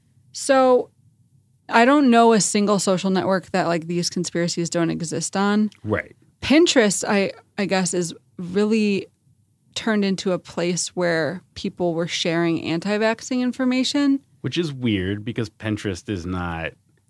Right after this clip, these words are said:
Speaker 2: Pinterest is not Twitter, right? Where, like, Twitter,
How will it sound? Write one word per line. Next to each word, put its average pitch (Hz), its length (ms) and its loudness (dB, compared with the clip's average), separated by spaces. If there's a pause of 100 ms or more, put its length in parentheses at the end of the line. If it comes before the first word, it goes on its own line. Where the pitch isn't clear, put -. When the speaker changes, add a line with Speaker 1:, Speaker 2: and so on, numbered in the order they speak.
(220)
Speaker 2:
Pinterest 101 380 -8
is 92 140 -10
not 82 260 -8
Twitter, 82 300 -8
right? 80 260 -10
Where, 85 240 -10
like, 80 300 -12
Twitter, 95 520 -2